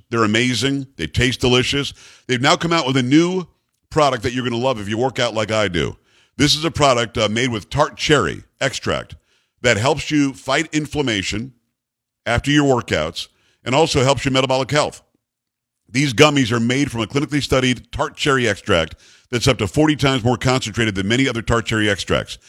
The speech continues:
Just two of these gummies are the antioxidant equivalent of sixteen ounces of tart cherry juice or one hundred cherries, and they're vegan, non-G M O, have zero sugar, and are delicious. Formulated by a team of scientists led by a Nobel Prize-winning doctor, tart cherry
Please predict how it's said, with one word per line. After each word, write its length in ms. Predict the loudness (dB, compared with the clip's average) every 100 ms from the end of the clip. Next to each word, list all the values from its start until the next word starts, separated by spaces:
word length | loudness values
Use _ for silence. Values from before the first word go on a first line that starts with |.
| -20 -6
Just 240 | 0 0
two 140 | 6 6
of 40 |
these 200 | 6 4
gummies 480 | 6 6 4 -4 -14 _ _ -4
are 60 |
the 140 | 0 2
antioxidant 500 | 2 2 2 0 -2
equivalent 400 | 0 0 0 -2
of 80 | -2
sixteen 320 | -6 -4 0
ounces 480 | 0 0 -2 -6 -8 -18 -10 -4
of 160 | -2
tart 240 | 2 0 2
cherry 320 | 0 2 0
juice 360 | 0 0 0
or 80 | -2
one 200 | -2 -2
hundred 260 | -2 -4 -6
cherries, 440 | -2 0 0 -2 -4
and 300 | -2 0 0
they're 140 | 0
vegan, 520 | 2 2 2 0 -4 -8 -16 -8
non-G 480 | 0 2 2 0 0
M 100 | 2
O, 160 | 2
have 200 | 2 0
zero 340 | -2 2 2 2
sugar, 380 | 0 -2 -2
and 220 | -4 -4 -4
are 180 | -4
delicious. 600 | -2 -2 -2 0 -2 -4 -10 -16 -20 _
Formulated 400 | 0 4 4 2
by 100 | 0
a 80 | -2
team 220 | -2 -4
of 80 | -2
scientists 400 | -2 -2 -4 -2
led 160 | 0
by 80 | 0
a 40 |
Nobel 260 | 0 0 -2
Prize-winning 520 | 0 0 0 -2 -2
doctor, 380 | 0 0 0 -4
tart 240 | -2 -2
cherry 420 | -2 0 0 0